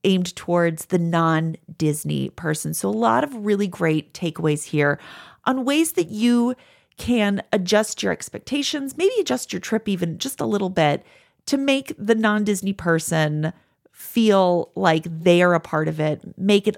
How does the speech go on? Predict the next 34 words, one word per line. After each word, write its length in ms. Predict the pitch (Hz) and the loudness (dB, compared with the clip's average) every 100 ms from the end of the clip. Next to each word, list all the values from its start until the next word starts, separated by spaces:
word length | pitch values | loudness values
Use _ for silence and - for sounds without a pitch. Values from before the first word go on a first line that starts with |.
| - | -2
a 40 | |
little 220 | 196 185 | -2 -2
more 160 | 190 180 | 0 0
about 320 | 165 - - | 0 -4 0
them, 360 | 262 254 233 226 | 2 2 2 -2
make 180 | 175 170 | -4 -4
it 60 | |
a 40 | 160 | -4
little 160 | 156 | -4
more 160 | 147 - | -4 -6
fun 300 | - 208 196 | 0 0 2
for 120 | 190 | 0
them, 160 | 185 190 - - - | 0 -2 -8 -12 -4
especially 680 | 220 - - 339 349 330 294 | -2 -2 -2 -2 0 0 0
if 120 | 247 | 0
you're 100 | 240 | -4
somebody 460 | - 208 190 185 180 | -2 -2 0 -2 -2
in 280 | - 180 | -4 -4
Chrissy's 440 | 175 - 165 175 160 | -4 -4 -4 -4 -4
situation 760 | - - 160 147 156 - 139 147 - - _ _ | -6 -4 -2 -2 -2 -4 -4 -6 -14 -20 _ _
where 140 | 277 | 0
maybe 240 | 269 277 277 | 2 0 0
you 240 | 269 294 | 2 2
go 400 | 233 220 277 - | 6 6 4 -2
semi-regularly 1160 | - - 214 190 170 156 165 135 113 - - - - _ _ _ | -8 -2 0 2 2 0 0 -2 -2 -4 -8 -10 -14 _ _ _
and 440 | 202 190 185 190 185 | 2 2 2 2 2
you're 120 | 208 | 2
bringing 340 | 214 214 226 | 2 0 -2
somebody 380 | - 196 185 175 | -2 0 2 0
who 180 | 160 185 | -2 -2
doesn't, 460 | 160 160 151 120 | 0 0 0 -6
who 100 | - | -6
maybe 360 | 170 175 160 170 | 0 2 2 0
isn't 280 | 165 165 | 0 -4